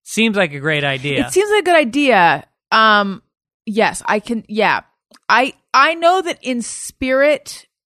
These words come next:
Speaker 2: you're on board.
Speaker 1: Yeah.
Speaker 2: But it's in the flesh you might not be.
Speaker 1: You know, it's complicated.
Speaker 2: I know, it's a bit, there's, there's time commitments and whatnot.
Speaker 1: Well, and other things.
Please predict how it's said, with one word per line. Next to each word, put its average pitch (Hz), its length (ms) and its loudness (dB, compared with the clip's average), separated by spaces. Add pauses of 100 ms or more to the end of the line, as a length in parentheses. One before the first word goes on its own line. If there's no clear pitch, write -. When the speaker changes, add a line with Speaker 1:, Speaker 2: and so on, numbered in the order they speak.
(160)
Speaker 2:
you're 226 260 0
on 202 220 0
board. 165 560 -2
Speaker 1:
Yeah. 143 240 -2 (840)
Speaker 2:
But 202 140 2
it's - 360 -6 (360)
in 202 140 -4
the 185 100 -6
flesh 185 520 -4
you 175 80 -8
might 151 180 -10
not 110 260 -12
be. 220 320 -18 (1000)
Speaker 1:
You 247 120 -4
know, 208 180 2
it's 208 140 -4
complicated. 147 760 -6
Speaker 2:
I 214 120 -2
know, 190 180 -2
it's 170 140 -10
a - 20 -20
bit, 170 180 -8
there's, 185 220 -4
there's 196 340 -4 (380)
time 175 260 -6
commitments 143 460 -14
and 147 140 -16
whatnot. 120 420 -14
Speaker 1:
Well, 247 500 2
and 254 140 -4
other 220 200 0
things. 156 760 -6